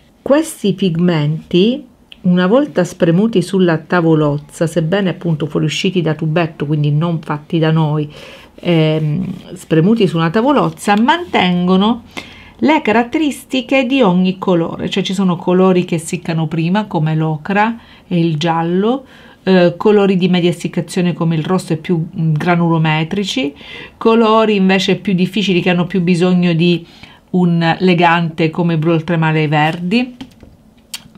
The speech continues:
perché, eh, tendono proprio a essiccare in maniera super veloce. Proviamo il terra di Siena, terra di Siena bruciato. Che belli, che intensità, che vivacità, che belli,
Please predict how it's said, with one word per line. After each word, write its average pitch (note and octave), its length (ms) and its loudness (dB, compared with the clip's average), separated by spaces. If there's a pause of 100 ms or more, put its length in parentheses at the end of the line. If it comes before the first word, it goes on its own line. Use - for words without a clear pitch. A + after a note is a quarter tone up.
perché, D#3+ 600 0 (100)
eh, D#3 360 -2
tendono D#3+ 440 0
proprio D#3 280 -4
a - 20 -2
essiccare D#3+ 500 -2
in D#3 80 0
maniera D#3 380 -2
super E3 420 -4
veloce. E3 720 -2
Proviamo D#3 380 -2
il D3 120 -4
terra D#3 260 -4
di D#3 140 -4
Siena, E3+ 720 -2
terra D3+ 200 -8
di D3+ 120 -8
Siena D#3 240 -8
bruciato. A#3 800 -6 (800)
Che F#3+ 200 -4
belli, F#3+ 1000 2
che A3+ 120 -2
intensità, G#3+ 1120 0
che A3 220 0
vivacità, G3 1120 -2 (720)
che G#3+ 200 -2
belli, F3+ 920 0